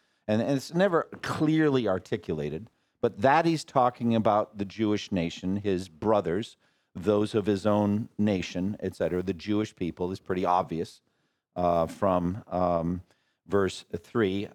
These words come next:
"For I could wish that I myself were cursed and cut off from Christ for the sake of my brothers, those of my own race,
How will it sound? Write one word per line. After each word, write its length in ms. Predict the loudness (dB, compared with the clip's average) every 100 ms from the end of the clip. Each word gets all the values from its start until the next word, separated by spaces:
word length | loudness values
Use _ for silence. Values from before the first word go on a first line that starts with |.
| -4
"For 160 | 2
I 120 | 2
could 180 | 2 -2
wish 300 | 0 0 -2
that 120 | -2
I 120 | 0 2
myself 460 | 0 0 -2 -2
were 80 | -4
cursed 300 | -4 -4 -4
and 100 | -6
cut 140 | -2
off 200 | 0 0
from 120 | -2 -4
Christ 360 | 0 0 -2 _ _ _
for 260 | 0 2
the 120 | 2 0
sake 320 | 0 0 0
of 100 | 0
my 140 | 2
brothers, 440 | 2 2 2 0 -4
those 340 | 0 2 2
of 80 | 0
my 180 | 0 2
own 160 | 0 0
race, 300 | 0 -2